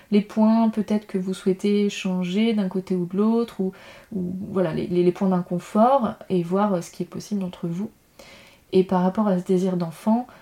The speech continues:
où est-ce que vous en êtes ? Est-ce que vous, euh, constatez que votre relation a changé depuis que vous êtes en désir d'enfant ? C'est très intéressant de se poser la question aussi, parce qu'on peut vite basculer dans,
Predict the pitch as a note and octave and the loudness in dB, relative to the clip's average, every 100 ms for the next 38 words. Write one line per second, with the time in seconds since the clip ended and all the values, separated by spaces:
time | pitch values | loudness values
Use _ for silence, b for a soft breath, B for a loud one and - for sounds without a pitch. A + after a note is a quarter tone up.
0 | B B G#3 G#3+ G#3+ G3+ F#3 F3+ F3+ F#3+ | B B 2 2 0 -2 0 2 2 4
1 | A#3 A3+ F3 - - G3 G3+ G3+ G3 F#3+ | 2 2 -2 -4 -2 0 0 0 -2 -2
2 | G3 G3 E3+ E3+ F3+ F#3+ - F#3+ F#3 G#3 | 0 0 0 -4 -6 -8 -2 -2 0 -2
3 | G#3 - G3 F#3+ F3 F3+ F3+ F3 - G3 | -4 -6 -6 -4 -4 -2 -2 -4 -4 -4
4 | F3+ F#3 F#3+ G3 F#3+ G3+ F#3+ G3 F#3 F#3+ | -2 -2 0 0 -4 -8 -6 -6 -4 -6
5 | G3 F#3 F3+ F3+ F#3 F3+ F3+ A#3 - B | -6 -4 -2 -2 -4 -4 -8 -10 -12 B
6 | B B B - F#3 G#3+ A3 A3 G3 F#3+ | B B B -6 -2 2 2 2 0 0
7 | A3+ G#3+ F#3+ F#3+ F#3+ F#3 F#3 F#3 F#3+ F3+ | -2 -2 -4 -6 -4 -4 -4 -6 -6 -8
8 | F#3 F#3 F3+ E3+ - F3 F3 F3 G3+ A3 | -8 -12 -10 -12 -8 -8 -4 -4 -4 -2
9 | F#3 - - F#3+ F#3 E3+ D#3+ D#3+ | -4 -4 -4 -2 -2 -4 -8 -12